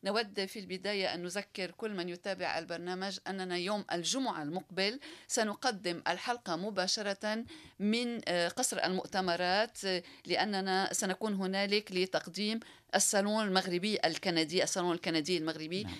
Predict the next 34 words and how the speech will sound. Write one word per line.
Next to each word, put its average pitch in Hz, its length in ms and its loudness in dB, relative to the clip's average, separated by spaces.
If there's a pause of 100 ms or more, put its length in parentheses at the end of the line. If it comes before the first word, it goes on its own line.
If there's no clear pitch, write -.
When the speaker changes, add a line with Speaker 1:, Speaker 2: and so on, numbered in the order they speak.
(120)
Speaker 1:
كل 226 140 4
سنة، 202 280 4
يعني 160 420 4
Speaker 2:
حلقة 175 100 4
Speaker 1:
منذ 120 100 8
Speaker 2:
خاصة 123 380 2
من، 123 120 2
Speaker 1:
نعم. 107 240 4
Speaker 2:
من 113 100 0
الصالون 92 520 -2
Speaker 1:
نعم، 180 120 6
Speaker 2:
المغربي. 226 220 4
Speaker 1:
والوقت 220 400 6
يعني 190 240 4
سيتغير. 180 560 4
Speaker 2:
نعم. 175 100 4
Speaker 1:
بدل 190 220 4
الثانية 208 400 0
والربع 180 320 4
سنكون 202 460 -2
على 170 220 2
موعد 190 360 -2
في 196 120 -6
الثالثة 180 440 0
والنصف 170 420 0
من، 160 300 -2
آه، 131 180 2
بعد، 143 440 2
آه، 123 260 2
الظهر 170 400 0 (320)
من 214 280 0
قصر 202 380 0
المؤتمرات 156 760 0
مباشرة. 151 800 0